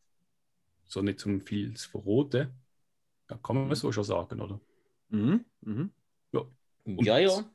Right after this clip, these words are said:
Speaker 1: ja,
Speaker 4: Ja.
Speaker 1: es, ich sag mal, es geht schlussendlich, ist halt, äh, ein Drama über Jugendliche, äh, in einem Slum.
Speaker 4: Mhm. Und die verschiedenen
Speaker 1: Ja.
Speaker 4: Arten, wie man mit dieser Situation halt umgeht.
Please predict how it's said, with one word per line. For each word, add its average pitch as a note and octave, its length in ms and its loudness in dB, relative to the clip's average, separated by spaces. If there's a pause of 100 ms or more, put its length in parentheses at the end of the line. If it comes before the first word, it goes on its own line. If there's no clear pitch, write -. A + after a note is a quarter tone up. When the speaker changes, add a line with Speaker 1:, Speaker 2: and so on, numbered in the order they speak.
(320)
Speaker 1:
ja, F2 100 4
Speaker 4:
Ja. C3 120 12
Speaker 1:
es, A2 100 4
ich - 180 -4
sag C#3 120 8
mal, D3+ 80 8
es C#3 120 2
geht D3 200 10
schlussendlich, C3 440 2
ist C3 180 -2
halt, A#2 260 4
äh, G#2+ 960 0
ein A#2 80 -4
Drama A2+ 580 10
über A2+ 180 4
Jugendliche, A#2 1040 4 (460)
äh, G2+ 220 -2
in A2 60 -4
einem G2 100 -2
Slum. F2+ 500 -4 (720)
Speaker 4:
Mhm. G2 240 -8 (1000)
Und A#2+ 220 -2
die C3+ 60 2
verschiedenen C3 420 -2
Speaker 1:
Ja. A#2 100 4
Speaker 4:
Arten, A2+ 580 2
wie G#2+ 180 0
man G#2+ 320 0
mit G#2+ 180 -2
dieser F#2+ 160 4
Situation G#2 500 -2
halt A2+ 120 0
umgeht. A#2+ 480 0